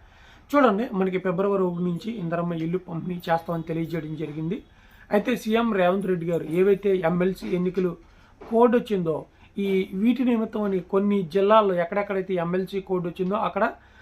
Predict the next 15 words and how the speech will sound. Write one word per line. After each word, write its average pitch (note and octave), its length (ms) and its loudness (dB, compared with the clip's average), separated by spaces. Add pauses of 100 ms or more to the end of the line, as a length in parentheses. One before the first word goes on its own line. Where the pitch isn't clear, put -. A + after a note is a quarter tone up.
(200)
పథకాలను A3 520 0
ఆపడం F3+ 280 -4
అయితే E3 240 -8
జరుగుతుందన్నమాట. C#3+ 640 -10 (580)
So A3+ 60 -4 (220)
ఎంఎల్సీ A#3+ 420 2 (140)
కోడ్ G#3 300 4
ఉన్న F#3+ 160 0 (100)
కాడ F#3 100 -6 (140)
పథకాలు F3 380 0
అమలు E3 220 -4
చేయకూడదు, E3 420 -6 (340)
ఎన్నికలు F3+ 380 -2
ప్రభావితం E3+ 460 0 (100)
చేసినట్టు E3 380 -8